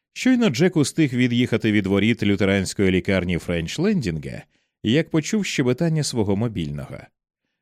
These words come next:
Він думає зупинитися і відповісти на дзвінок, але чує звук моторів пожежних машин, що наближаються, тож вирішує ризикнути і один раз поговорити, їдучи за кермом.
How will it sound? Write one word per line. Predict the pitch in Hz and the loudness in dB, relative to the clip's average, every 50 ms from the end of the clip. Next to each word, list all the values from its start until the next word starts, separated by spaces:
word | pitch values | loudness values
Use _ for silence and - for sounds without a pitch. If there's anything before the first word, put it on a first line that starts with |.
| _ - | _ -2
Він | 110 123 135 147 143 127 | 0 2 2 2 2 2
думає | 139 139 131 131 123 120 117 | 2 2 2 2 2 2 2
зупинитися | 104 123 110 - 98 92 110 120 127 123 - - 117 | 2 0 0 0 0 0 0 0 0 0 0 2 0
і | |
відповісти | 107 104 - - 110 107 110 - - 135 117 | 0 0 0 0 0 0 0 0 0 -2 -2
на | 113 110 101 | 0 -2 -2
дзвінок, | 98 123 165 180 156 101 76 - _ _ _ _ _ _ _ _ | -2 -2 -2 -2 -2 -2 -4 -6 _ _ _ _ _ _ _ _
але | - 160 151 143 127 113 | -6 -2 0 0 0 -2
чує | - - 139 127 110 104 | 0 0 0 2 2 2
звук | 92 87 107 123 120 - | 0 0 -2 -2 -2 0
моторів | 110 98 - - 139 147 135 127 110 | -2 -2 0 0 0 2 2 0 0
пожежних | - 117 104 92 107 104 92 95 101 90 - | 0 0 0 2 2 0 0 0 -4 -4 -2
машин, | 98 98 - - - 170 135 95 85 | -4 -4 -4 -4 -4 -4 -4 -4 -4
що | - - 104 90 | -4 -4 -2 -2
наближаються, | 92 85 101 120 127 117 139 131 95 76 67 64 - - - - - - _ _ _ _ _ _ _ - | -2 -2 -2 -4 -4 -4 -4 -4 -4 -4 -6 -8 -10 -12 -12 -12 -14 -18 _ _ _ _ _ _ _ -2
тож | 233 190 175 151 | 0 2 2 4
вирішує | 131 117 135 165 156 - - 151 139 | 2 4 2 2 0 0 2 2 4
ризикнути | 120 113 107 101 104 - 98 123 160 175 - 175 | 4 4 4 2 0 -2 -2 -4 -2 0 0 0
і | 156 - 156 175 | -2 0 0 2
один | 160 135 95 92 131 151 147 | 2 2 2 2 0 0 0
раз | 127 127 120 - | 0 -2 -2 -4
поговорити, | - 120 104 104 107 104 123 151 165 143 113 - - 73 62 - _ _ _ _ _ _ - | -2 -2 0 2 2 2 0 0 0 -2 -2 -4 -6 -8 -8 -10 _ _ _ _ _ _ -4
їдучи | 185 175 143 107 87 92 85 - 98 | -2 0 0 0 0 0 -2 0 -2
за | 85 85 85 | -2 -2 -2
кермом. | - 107 95 90 90 80 69 57 - | -2 -2 -2 -2 -4 -4 -6 -8 -14